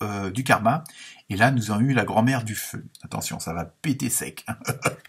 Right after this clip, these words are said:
<laughs> Alors, pour ce jour particulier, les vierges, euh,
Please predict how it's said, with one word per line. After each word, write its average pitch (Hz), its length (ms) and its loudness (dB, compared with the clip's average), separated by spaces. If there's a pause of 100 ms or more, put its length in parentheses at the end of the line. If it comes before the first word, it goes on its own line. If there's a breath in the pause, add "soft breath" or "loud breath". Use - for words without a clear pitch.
(120)
<laughs> - 720 -10
Alors, 101 320 4
pour 208 220 2
ce 196 200 4
jour 185 180 4
particulier, 139 680 -4 (260)
les 156 140 6
vierges, 98 480 -2 (600 loud breath)
euh, 120 680 6